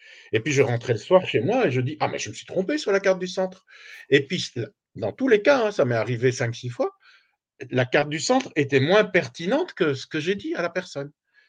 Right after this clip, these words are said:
Donc, je me suis trompé, mais c'était plus pertinent. Donc, super, trompons-nous. Enfin, euh, <laughs> il faut pas avoir peur.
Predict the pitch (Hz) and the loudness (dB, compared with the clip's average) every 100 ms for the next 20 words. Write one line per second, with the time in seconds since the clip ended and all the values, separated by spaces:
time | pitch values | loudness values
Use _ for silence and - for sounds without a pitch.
0 | _ _ 135 131 120 160 143 139 151 139 | _ _ -2 0 0 0 -2 -4 -4 -2
1 | 269 214 202 185 220 247 240 226 - 160 | -2 0 0 0 -2 -4 -6 -6 -6 -8
2 | 147 _ 113 110 _ _ _ _ _ - | -10 _ -14 -14 _ _ _ _ _ -10
3 | 156 - 254 - _ - 127 123 175 247 | -8 -4 -4 -6 _ -6 -4 -2 -2 -4
4 | 240 _ _ _ 98 110 92 82 85 - | -8 _ _ _ -8 -6 -6 -8 -12 -12
5 | 101 - - - - _ _ - - 147 | -18 -16 -16 -16 -20 _ _ -2 0 0
6 | 123 - 190 123 143 220 165 135 - 165 | -2 -6 -6 -4 2 4 4 2 2 8
7 | 175 139 - | 8 6 -2